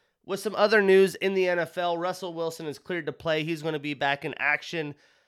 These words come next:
for the Seahawks that still have potential opportunity for the playoffs, in my opinion, looking at the rest of the season schedule.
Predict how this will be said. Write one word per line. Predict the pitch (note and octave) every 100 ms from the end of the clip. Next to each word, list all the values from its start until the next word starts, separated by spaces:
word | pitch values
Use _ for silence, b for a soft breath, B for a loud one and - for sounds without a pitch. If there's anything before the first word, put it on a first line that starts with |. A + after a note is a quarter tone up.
| b b
for | -
the | E3+
Seahawks | - A#3 D4+ -
that | A3+ G3
still | - F#3 F#3+
have | F#3 E3+ D#3
potential | D#3+ E3+ E3 - E3 D#3
opportunity | D#3 C#3+ - D#3+ D3+ D3+
for | D3+
the | B2+
playoffs, | - C#3 C3+ C3+
in | C#3+
my | B2+ B2+
opinion, | - C#3+ D3 C3+
looking | B2 B2+
at | G#2
the |
rest | A#2+ A#2
of | A#2+
the |
season | - A#2+ G#2
schedule. | - D3+ D3+ D3+ D3+ D3+